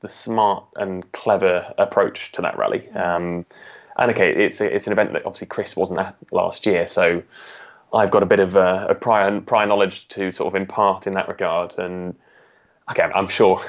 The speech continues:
Speaker 1: <laughs> everyone now, having, having been there for one year, has, has a similar, uh, similar idea in mind. Um, but, uh, it, it's just one of those events where you've gotta be very respectful, I think is, is perhaps the word. Um,
Speaker 2: Yeah.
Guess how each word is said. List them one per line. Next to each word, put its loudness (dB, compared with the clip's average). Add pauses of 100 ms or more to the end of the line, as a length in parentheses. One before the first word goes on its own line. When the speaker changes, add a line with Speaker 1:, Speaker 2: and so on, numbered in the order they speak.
(120)
Speaker 1:
<laughs> -16
everyone 2
now, 2
having, -4
having -2
been 0
there -2 (180)
for -12
one -4
year, -2
has, -8
has -2
a -12
similar, 2
uh, -8
similar 4
idea 4
in 2
mind. -4 (100)
Um, -2 (960)
but, 2 (140)
uh, -2
it, -10
it's -2
just -8
one 4
of 2
those 0 (140)
events -2
where -4 (460)
you've -6
gotta 2
be -4 (220)
very 2 (420)
respectful, 0
I -2
think -4
is, -6
is -4
perhaps -4
the -6
word. -4 (100)
Um, -2
Speaker 2:
Yeah. -4